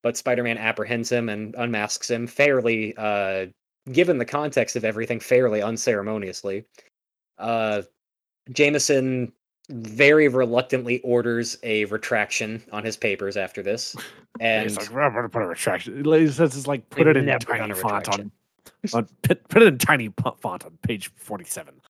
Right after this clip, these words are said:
Speaker 1: Classic Jameson. Uh, Spider-Man, meanwhile, is pardoned by Captain Stacy of the wrongdoings he was accused of. Spider-Man almost confesses to the theft of the alien,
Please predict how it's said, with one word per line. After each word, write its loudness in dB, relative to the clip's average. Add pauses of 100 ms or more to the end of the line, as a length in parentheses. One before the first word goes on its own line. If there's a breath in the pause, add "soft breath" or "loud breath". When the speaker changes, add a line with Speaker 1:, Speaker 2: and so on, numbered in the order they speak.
(1300)
Speaker 1:
Classic -2
Jameson. -12 (800)
Uh, -2
Spider-Man, 0
meanwhile, 0
is -2
pardoned -2
by -2
Captain -4
Stacy -6
of -10
the -8
wrongdoings -6
he -12
was -16
accused -6
of. -10 (580)
Spider-Man -2 (180)
almost 0
confesses -4
to -10
the -6
theft -8
of -12
the -8
alien, -8